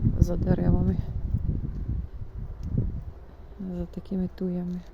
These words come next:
Просто класно. Далі.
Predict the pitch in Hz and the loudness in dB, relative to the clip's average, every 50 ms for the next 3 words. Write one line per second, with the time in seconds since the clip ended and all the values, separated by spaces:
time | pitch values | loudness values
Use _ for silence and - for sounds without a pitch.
0 | - - - - - - - - - - 180 - - 185 185 180 185 - - - | -16 -14 -14 -14 -14 -14 -14 -14 -10 -10 -10 -6 -6 -6 -6 -6 -8 -10 -12 -12
1 | 196 - - - - - - - - - - - - - - - - - - - | -12 -12 -14 -18 -18 -18 -18 -18 -18 -18 -16 -16 -16 -14 -14 -14 -14 -14 -18 -18
2 | - - - - - - - - - - - - - - - - - - - - | -18 -16 -14 -12 -8 -4 2 4 6 6 6 4 2 4 6 6 6 6 4 2
3 | - - - - - - 190 196 190 190 190 190 190 | 2 0 -2 -4 -6 -4 -4 -4 -4 -4 -2 -2 -4